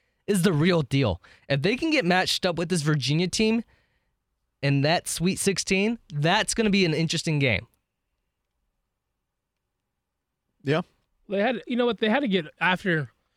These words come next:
Speaker 3: they lost Ball Ball, they kinda fumbled the ball for a little bit. They lost how to kinda play now without him. And they found their stride again in the past eight games, really. Um,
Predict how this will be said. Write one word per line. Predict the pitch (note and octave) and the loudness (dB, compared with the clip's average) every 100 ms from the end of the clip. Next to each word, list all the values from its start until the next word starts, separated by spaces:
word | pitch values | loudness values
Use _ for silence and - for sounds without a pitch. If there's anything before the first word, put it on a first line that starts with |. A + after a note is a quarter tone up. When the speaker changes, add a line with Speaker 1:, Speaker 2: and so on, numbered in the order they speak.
| _ _ _ _ | _ _ _ _
Speaker 3:
they | F#3 | -6
lost | F3 F3 E3+ C#3 D3+ | 0 2 2 0 2
Ball | D#3+ D3+ | 2 4
Ball, | D3+ D#3 | 4 4
they | C#3+ | 2
kinda | - D#3 C3 | 2 0 0
fumbled | D#3 D3+ D3 | 0 0 0
the | |
ball | C#3 D3 | 0 -2
for | C#3 D3+ | -2 -2
a | |
little | C#3+ | 0
bit. | D3+ D3 | 0 -2
They | C#3+ | -2
lost | D3+ D3+ - - _ - | 2 0 -2 -10 _ -8
how | - D#3 | 0 2
to | C#3 | 4
kinda | D3+ B2+ | 2 0
play | - D#3+ D#3 | 2 2 4
now | D3+ D3+ | 4 2
without | D3 C#3+ C#3 | 2 0 0
him. | C#3 D3+ D3+ - _ _ _ _ _ _ - | 2 2 2 -2 _ _ _ _ _ _ 0
And | D#3 | 4
they | C#3+ | 4
found | E3+ D#3+ | 4 6
their | D3 | 4
stride | - - E3 D3+ | 4 4 4 4
again | D3 D#3 D3+ | 4 2 4
in | |
the | C#3+ | 2
past | D3+ D3+ B2+ - - _ _ - | 2 0 0 -6 -16 _ _ -2
eight | F3+ F3+ D#3 | 0 0 0
games, | D3+ E3+ F#3 | 2 4 4
really. | F#3 G#3 A3 - _ _ _ _ _ _ - | 2 2 -2 -4 _ _ _ _ _ _ -8
Um, | D3+ C#3+ C#3 B2+ | -2 0 0 -2